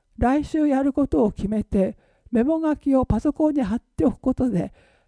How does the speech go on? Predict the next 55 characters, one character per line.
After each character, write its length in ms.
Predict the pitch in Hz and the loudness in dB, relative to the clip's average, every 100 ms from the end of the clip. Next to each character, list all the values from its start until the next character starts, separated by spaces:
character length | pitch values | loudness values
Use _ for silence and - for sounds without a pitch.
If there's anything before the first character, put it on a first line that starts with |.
| _ | _
月 300 | - 240 - | -2 -2 -2
曜 200 | 311 302 | -2 0
日 120 | 233 | 0
に 120 | 190 180 | -4 -2
席 260 | 311 294 | -2 -2
に 140 | 269 202 | -4 -4
着 220 | - 233 | -2 -2
い 40 | |
た 120 | - | -2
ら 140 | 208 269 | -4 -4
す 120 | - | -4
ぐ 140 | 359 269 | -2 -2
仕 160 | - | -2
事 240 | 233 277 311 | -2 0 -2
モ 160 | 302 | -2
ー 40 | 302 | 0
ド 120 | 220 | 0
に 80 | 202 | 0
な 160 | 233 | 0
る 80 | 262 | 2
よ 180 | 233 190 | 2 0
う 40 | |
に 100 | 190 | -2
し 80 | - | -6
て 140 | 214 | -4
い 80 | 190 | -2
ま 160 | 196 190 | -2 -6
す。 260 | - - _ _ _ _ _ _ _ _ _ _ - | -8 -18 _ _ _ _ _ _ _ _ _ _ -4
石 520 | 277 - 233 220 208 | -4 -2 0 0 0
井、 80 | - _ _ - _ | -4 _ _ -20 _
自 200 | 208 220 | -6 -2
分 300 | 302 302 285 | 0 0 0
は 160 | 277 233 | -2 -4
仕 160 | - | -4
事 280 | 254 320 339 | 0 0 0
が 100 | 320 | 0
忙 340 | 277 311 294 | -2 0 -2
し 140 | 277 294 | -2 -4
い 60 | |
時 260 | - 214 240 | -2 -2 0
は 200 | 196 - - _ _ _ _ | -2 -4 -12 _ _ _ _
結 260 | 320 302 _ | -2 -2 _
構 220 | 233 196 | 0 2
残 320 | 165 220 294 | 2 0 0
業 200 | 302 302 | 2 2
も 140 | 285 285 | 2 0
あ 40 | |
っ 40 | |
た 200 | - - | -4 -4
り 100 | - | -4
す 140 | 180 214 | -4 -2
る 100 | 220 | -2
け 160 | - 208 | 0 0
れ 160 | 185 | 0
ど、 280 | 165 175 143 | 0 -4 -4